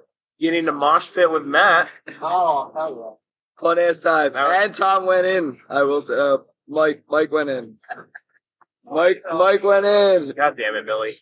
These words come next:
Speaker 1: All right, last, last question for Matt. When will I get to see your ass again?
Speaker 3: Uh,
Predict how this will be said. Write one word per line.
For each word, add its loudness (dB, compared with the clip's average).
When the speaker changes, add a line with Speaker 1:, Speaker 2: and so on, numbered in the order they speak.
Speaker 1:
All -2
right, 0
last, -4
last 0
question -2
for -4
Matt. -4
When -2
will 2
I 2
get -4
to -16
see -6
your 0
ass 0
again? -8
Speaker 3:
Uh, 2